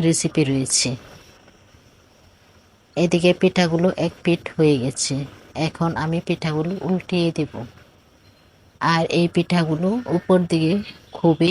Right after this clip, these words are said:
মুচমুচে করে ভেজে নিতে পারবেন। এই পিঠাগুলো বিকালে নাস্তা হিসাবে আপনারা খেয়ে নিতে পারবেন। আর এই পিঠা বানাতে বেশি সময় লাগে না,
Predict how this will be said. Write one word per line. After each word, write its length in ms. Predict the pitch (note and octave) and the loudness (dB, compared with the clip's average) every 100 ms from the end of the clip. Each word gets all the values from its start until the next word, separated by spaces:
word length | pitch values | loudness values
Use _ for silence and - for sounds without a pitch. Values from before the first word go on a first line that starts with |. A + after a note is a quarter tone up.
| G#3 | 2
মুচমুচে 580 | F3 E3+ - F3 E3 - | 0 0 0 -2 -2 -2
করে 200 | D#3+ D3+ F#3 | -2 -2 -2
ভেজে 280 | D#3 C#3+ C#3 | -2 0 0
নিতে 280 | C#3 - C#3 | -2 -4 -4
পারবেন। 380 | C3+ A#2+ A#2 C3+ - - - - - - - _ _ _ - | -2 -2 -6 -10 -14 -18 -18 -18 -20 -20 -20 _ _ _ 0
এই 220 | F3+ F3+ F3 | 4 4 2
পিঠাগুলো 680 | F3+ F3 F3+ D#3 E3 F3+ A3 - - - - - | 0 2 2 4 4 4 2 -2 -16 -20 -10 -4
বিকালে 480 | D#3 E3+ F#3 F3+ E3+ D#3+ | -2 0 2 4 4 4
নাস্তা 480 | E3+ - - - E3+ | 2 0 -6 0 2
হিসাবে 440 | E3+ E3 F3 E3 F3+ | 2 0 0 0 0
আপনারা 460 | E3+ D#3+ F3 E3 F3 A3 - | 0 -4 -2 0 0 -2 -4
খেয়ে 220 | F3 E3+ | 0 2
নিতে 260 | E3 - D#3+ | 2 0 -2
পারবেন। 400 | D#3+ C#3 A#2+ A#2 D3 _ - _ _ _ | 0 -2 -4 -10 -14 _ -20 _ _ _
আর 220 | - E3 E3+ | 0 2 2
এই 160 | E3 E3+ | 0 0
পিঠা 320 | F#3 - E3 | -2 -2 -2
বানাতে 400 | D#3+ E3+ E3+ - F#3 | 0 0 -2 -2 -2
বেশি 320 | F3+ E3 D#3+ | -2 -4 -4
সময় 400 | - E3 D3+ D#3 | -2 -2 0 0
লাগে 260 | D3+ D3 C3+ | 0 -2 -2
না, 100 | A#2+ | -6